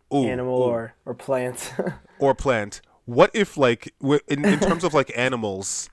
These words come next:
Speaker 1: in terms of animals, when a bond is created between a human, between a human and an animal, what if the animal starts to get human characteristics and develops, like, a really sentient personality and learns how to speak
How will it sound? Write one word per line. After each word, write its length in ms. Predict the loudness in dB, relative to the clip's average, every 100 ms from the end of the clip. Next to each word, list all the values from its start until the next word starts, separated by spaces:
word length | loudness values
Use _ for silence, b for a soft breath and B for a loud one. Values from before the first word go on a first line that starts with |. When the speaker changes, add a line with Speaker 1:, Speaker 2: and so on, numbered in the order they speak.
| -12
Speaker 1:
in 100 | -8
terms 260 | -8 -6
of 80 | -6
animals, 460 | -4 -2 -4 -6 -4
when 140 | -2
a 20 |
bond 280 | 0 -2 -4
is 60 | -8
created 200 | -6 -6
between 140 | -8
a 40 | -8
human, 280 | -8 -10 -10
between 260 | -10 -8 -10
a 100 | -8
human 220 | -10 -8
and 140 | -8
an 120 | -10 -4
animal, 460 | -2 -2 -4 -8 b b b b
what 160 | 0 0
if 100 | 2
the 160 | 0
animal 300 | 0 -4 -8
starts 300 | -8 -8 -8
to 80 | -6
get 120 | -6
human 300 | -6 -6 -6
characteristics 760 | -4 -6 -4 -6 -6 -8 -10 -12
and 140 | -10
develops, 380 | -4 -4 -4 -6
like, 160 | -6 -6
a 60 |
really 260 | -6 -6 -6
sentient 400 | -8 -10 -10 -10
personality 540 | -10 -8 -6 -6 -8
and 120 | -12
learns 180 | -12 -12
how 80 | -12
to 60 | -12
speak 640 | -12 -10 -12 -12 -14 -14